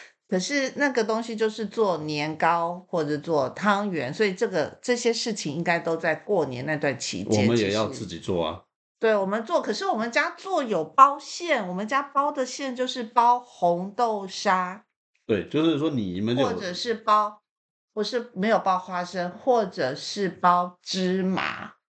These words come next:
Speaker 1: 所以我们家从小吃的汤圆是自己做，要包馅的汤圆，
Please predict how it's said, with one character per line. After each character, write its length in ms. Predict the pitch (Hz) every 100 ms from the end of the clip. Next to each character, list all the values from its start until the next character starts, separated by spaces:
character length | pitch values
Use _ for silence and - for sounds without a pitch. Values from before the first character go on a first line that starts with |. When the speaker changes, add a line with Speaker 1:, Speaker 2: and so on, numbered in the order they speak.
| _
Speaker 1:
所 160 | - 220
以 60 | 254
我 120 | 226
们 200 | 185 185
家 180 | 214 226
从 300 | - 170 202
小 240 | 196 113
吃 340 | - - 202
的 180 | 190 180
汤 460 | - - 190 190 190
圆 300 | 151 147 170 _ _ _
是 220 | - 226
自 300 | 202 - 226
己 240 | 185 139 73
做， 260 | - 196
要 120 | 165 165 160
包 280 | 180 165 175
馅 420 | 175 - 165 117
的 320 | 101 78 - _ _ _ _ _ _ _ _
汤 580 | - 160 147 151 151 139
圆， 440 | 127 110 - -